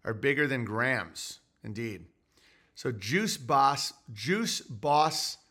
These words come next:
on Beartaria Times app is looking for a Chicago Bear who wants a job. Joe Gagnon, "A few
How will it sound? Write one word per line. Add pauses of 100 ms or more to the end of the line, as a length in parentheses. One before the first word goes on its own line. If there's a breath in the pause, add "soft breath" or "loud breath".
(160)
on
Beartaria
Times (100)
app
is
looking
for
a
Chicago
Bear
who
wants
a
job. (1400 soft breath)
Joe
Gagnon,
"A
few